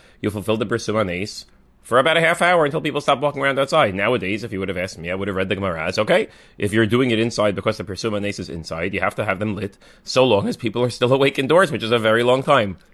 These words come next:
Nobody says that. Everyone says minimum a half hour. So you have to light them for a minimum a half hour.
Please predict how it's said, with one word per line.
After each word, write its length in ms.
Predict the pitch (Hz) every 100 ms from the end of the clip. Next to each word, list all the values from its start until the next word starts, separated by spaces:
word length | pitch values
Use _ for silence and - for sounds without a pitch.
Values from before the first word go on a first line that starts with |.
| _
Nobody 260 | 104 110 107
says 260 | 101 95
that. 160 | 82 65 _ _ _ _
Everyone 320 | 110 113 117 110
says 280 | 165 156 - 117
minimum 400 | 127 131 117 110
a 60 |
half 260 | 101 98 -
hour. 260 | 80 71
So 100 | 78
you 60 | 117
have 120 | 131
to 80 | 120
light 200 | 117 117
them 140 | 110
for 160 | 107 98
a 60 | 92
minimum 600 | 98 110 104 95 92 95 - - _
a 80 | 95
half 400 | 90 98 87 - -
hour. 380 | 101 95 71